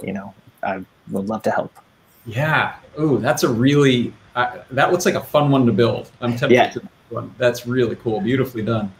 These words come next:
Speaker 1: Thank you. Thank you.
Speaker 2: Yeah. Well, thanks for coming on with that. And please, uh, come on again sometime, uh,
Speaker 1: Yeah.
Speaker 2: with, with, uh, uh, any projects you're working on. I'd love
Speaker 1: Yeah,
Speaker 2: to see
Speaker 1: definitely.
Speaker 2: it.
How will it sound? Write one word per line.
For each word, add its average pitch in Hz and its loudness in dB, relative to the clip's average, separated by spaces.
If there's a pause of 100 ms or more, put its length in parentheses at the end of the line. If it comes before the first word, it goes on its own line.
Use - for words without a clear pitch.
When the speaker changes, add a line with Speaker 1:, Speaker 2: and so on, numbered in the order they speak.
(280)
Speaker 1:
Thank 131 2
you. 95 0
Thank 113 -2
you. - -6 (480)
Speaker 2:
Yeah. 175 4
Well, 131 4
thanks 196 2
for 196 -2
coming 165 0
on 151 2
with 185 2
that. 214 2
And 156 -2
please, 190 0
uh, 170 4
come 160 -4
on 170 0
again 143 0
sometime, 143 0
uh, 135 6
Speaker 1:
Yeah. 143 4
Speaker 2:
with, 139 -4 (200)
with, 139 -8
uh, 127 0 (400)
uh, 123 -8
any 143 -6
projects 151 0
you're 165 0
working 135 -2
on. 107 -4 (220)
I'd 107 -18
love 120 -12
Speaker 1:
Yeah, 170 4
Speaker 2:
to 127 -2
see 135 -2
Speaker 1:
definitely. 113 0
Speaker 2:
it. 110 -16